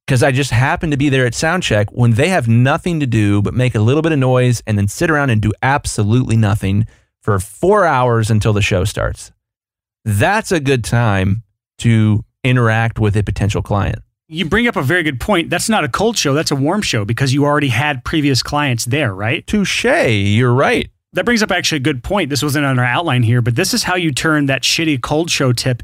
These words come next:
Speaker 2: into an actual good tip for lead generation. And that is, if any of your clients have a live show or concert, whatever you wanna call it, in your city,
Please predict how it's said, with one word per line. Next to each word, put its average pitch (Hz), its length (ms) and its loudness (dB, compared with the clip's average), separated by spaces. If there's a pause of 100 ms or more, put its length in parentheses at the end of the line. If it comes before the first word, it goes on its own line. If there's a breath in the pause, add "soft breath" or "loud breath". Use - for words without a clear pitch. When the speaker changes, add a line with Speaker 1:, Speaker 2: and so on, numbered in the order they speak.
Speaker 2:
into 135 280 0
an 123 80 2
actual 120 360 -2 (100)
good 160 300 0
tip 113 200 -2
for 127 120 -4
lead 117 160 0
generation. 113 520 0 (360 loud breath)
And 135 120 0
that 190 140 0
is, 165 240 -2
if 156 240 -4
any 220 220 2
of 202 80 -2
your 175 100 0
clients 165 640 -2 (260)
have 175 220 -4
a 175 80 0
live 143 640 0
show 190 320 0
or 131 160 0
concert, 151 400 -2
whatever 127 160 0
you 131 60 2
wanna 110 100 0
call 123 240 -2
it, 120 140 -4 (580 soft breath)
in 208 160 0
your 196 120 0
city, 233 480 -2